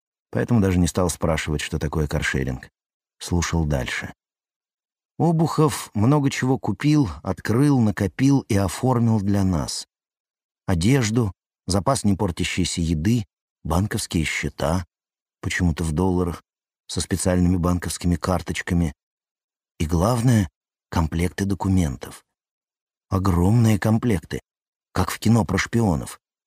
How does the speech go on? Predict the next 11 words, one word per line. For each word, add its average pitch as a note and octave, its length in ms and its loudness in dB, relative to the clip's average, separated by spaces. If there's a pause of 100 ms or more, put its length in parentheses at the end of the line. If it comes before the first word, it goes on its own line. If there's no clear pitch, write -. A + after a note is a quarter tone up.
(540)
Из G#2+ 160 2
стоящего B2 800 0
в A2+ 100 0
углу A#2+ 260 0
комнаты B2+ 480 0
сейфа D3+ 460 0
Денис C3+ 380 2
вытащил C#3 480 0
три C3 180 2
пачки B2+ 380 -2
паспортов, A2+ 760 -2